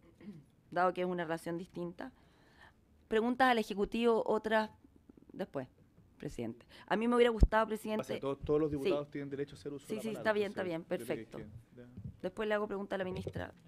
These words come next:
Speaker 2: Perfecto, estamos, perfecto. Le ofrezco la palabra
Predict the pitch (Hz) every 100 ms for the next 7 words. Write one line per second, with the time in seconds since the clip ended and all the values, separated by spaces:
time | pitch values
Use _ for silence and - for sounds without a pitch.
0 | - - - - 127 120 - _ _ _
1 | - - - - - - - - _ _
2 | _ _ - 123 120 151 - 151 139 139
3 | 147 151 160